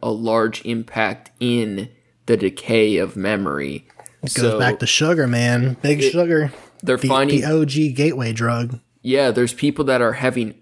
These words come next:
Speaker 1: either early onset or the start of symptoms if they change their diet, like,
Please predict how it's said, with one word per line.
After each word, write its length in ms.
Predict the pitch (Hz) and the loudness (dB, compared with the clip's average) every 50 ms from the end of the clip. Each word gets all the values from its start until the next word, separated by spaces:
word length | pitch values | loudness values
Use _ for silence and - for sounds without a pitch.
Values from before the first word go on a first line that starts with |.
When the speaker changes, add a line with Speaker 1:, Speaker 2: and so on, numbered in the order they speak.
| _ | _
Speaker 1:
either 380 | _ 87 127 127 123 123 117 - | _ -2 -2 -2 0 0 -2 -2
early 440 | - - 120 120 131 143 143 127 110 | -2 0 2 2 2 2 2 0 0
onset 680 | 107 107 107 117 120 - - - 143 147 143 139 - - | -2 -4 -4 -4 -4 -4 -2 0 2 0 0 0 -2 -2
or 200 | 135 120 117 117 113 | 0 0 0 0 -2
the 180 | - 107 98 | -4 -4 -2
start 480 | - - - - - 98 95 95 101 120 | -2 -2 -2 -2 -2 -2 -2 -2 -2 -2
of 140 | 117 120 - | -4 -4 -4
symptoms 580 | - 95 95 98 - 135 131 131 131 120 - - | -6 -6 -6 -6 -4 -2 -2 -2 -2 -4 -2 -4
if 200 | 117 113 - - | -4 -6 -2 0
they 180 | 117 104 101 | 0 0 0
change 600 | 101 - - - 101 101 90 107 117 101 - - - | -2 -6 -8 -6 -6 -4 -4 -4 -6 -6 -6 -6 -2
their 160 | 107 104 95 | -2 -2 -2
diet, 520 | - 90 73 73 87 101 113 110 - - | -2 -4 -4 -2 -2 0 0 -2 -2 -4
like, 220 | 107 98 - - | -6 -6 -6 -6